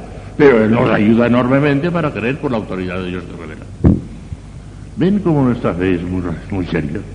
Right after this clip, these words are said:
muy razonable? Son los motivos de credibilidad. En la carrera eclesiástica, una asignatura, la apologética, tiene por objeto eso, demostrar con la razón natural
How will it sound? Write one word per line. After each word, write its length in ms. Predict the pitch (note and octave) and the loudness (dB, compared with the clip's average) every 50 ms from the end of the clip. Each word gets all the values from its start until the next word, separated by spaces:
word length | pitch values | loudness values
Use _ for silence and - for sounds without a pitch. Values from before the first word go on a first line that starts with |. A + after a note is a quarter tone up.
| - - | -10 -4
muy 120 | F#2+ G2+ - | -2 -2 0
razonable? 540 | F2+ F2+ E2+ E2 D#2+ D2+ D2 D2 E2 G2 - - - - - - - - - - - - - | 0 -2 -2 -2 -2 -2 -2 -2 -4 -6 -6 -8 -12 -14 -14 -16 -14 -14 -14 -14 -10 -4 0
Son 160 | G2+ F#2+ G2 | 2 2 4
los 100 | G2 F#2 | 4 2
motivos 420 | G2 F#2+ E2 - G2 G2 F#2+ E2+ | 2 2 2 4 4 4 4 2
de 100 | F#2 F2+ | 0 0
credibilidad. 540 | - F2 F2 D#2+ E2 F2+ E2 D2+ F2 G#2+ A2+ - - - - - - - - - - - - - | 0 0 0 2 2 2 2 2 0 0 -2 -4 -8 -12 -14 -14 -14 -14 -14 -14 -14 -14 -8 -4
En 120 | - G2+ G#2+ | 0 2 4
la 140 | G#2 G#2+ - | 4 4 2
carrera 360 | F2+ F2 G#2 B2 B2+ A#2+ C3 | 2 2 4 4 4 4 2
eclesiástica, 720 | B2 A#2+ A2+ A2 - A#2 A2+ A#2 A2 A#2+ C3+ B2 D#3 E3 - - | 0 0 -2 -2 0 0 0 0 0 0 -2 -2 -2 -2 0 2
una 180 | A2 A2 A2+ G#2+ | 4 4 4 4
asignatura, 640 | - - A2+ G#2+ G2+ G#2 G2+ F2 G#2 A2 B2 D3+ E3 - - - - - - - - | 2 2 2 2 2 2 2 2 2 2 2 2 -2 -6 -10 -14 -16 -16 -12 -8 -4
la 220 | F2 D#2+ F2 F2+ | -2 0 2 0
apologética, 800 | F#2 - G2+ G2 F#2 F#2 F2 - G#2 F#2+ E2+ F#2 G2 F#2+ - - - - - - - - - - | 0 0 0 0 0 0 -2 -2 -4 -2 0 -2 -2 -2 -2 -4 -6 -8 -12 -16 -16 -18 -10 -4
tiene 160 | - G2+ G2+ G#2 | 0 0 2 2
por 160 | F2+ G2+ G2+ | 2 0 0
objeto 300 | F#2+ A2 B2 A#2 B2 A#2+ | 0 0 -2 -2 -2 -4
eso, 100 | A#2+ - - - - - - - - | -4 -6 -10 -14 -16 -16 -16 -10 -6
demostrar 580 | - G2+ A2+ G#2+ G#2 F#2 - - C#3 D#3+ D#3+ - | -2 0 2 2 2 0 0 0 2 2 2 2
con 140 | - G#2+ G2+ | 0 -2 -2
la 80 | G2 | 0
razón 260 | F#2 F2+ E2 A2 B2 C#3 | -2 -2 -2 0 0 0
natural 400 | C3+ C#3 C3+ A#2+ C3 E3 F#3+ | 2 0 2 2 2 0 0